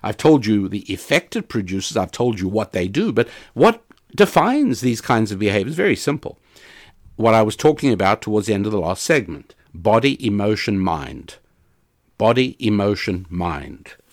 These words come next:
People who are primarily driven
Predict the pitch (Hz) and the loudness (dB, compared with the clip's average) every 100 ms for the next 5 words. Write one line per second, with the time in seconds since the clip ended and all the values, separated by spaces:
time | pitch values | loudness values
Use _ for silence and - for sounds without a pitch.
0 | _ _ _ _ - - - - - - | _ _ _ _ -20 -20 -20 -20 -20 -20
1 | _ _ _ - - - 147 135 160 175 | _ _ _ -20 -16 -4 -2 0 -2 -4
2 | 220 _ _ _ - 123 110 101 - 127 | -6 _ _ _ -4 0 2 0 0 0
3 | 135 147 131 127 120 110 95 98 120 110 | 0 0 0 0 0 -2 -4 0 0 0
4 | 64 57 | -8 -12